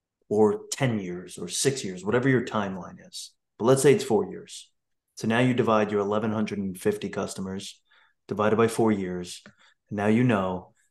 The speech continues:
that each year, inclusive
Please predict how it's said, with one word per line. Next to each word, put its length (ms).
that 160
each 240
year, 380
inclusive 1000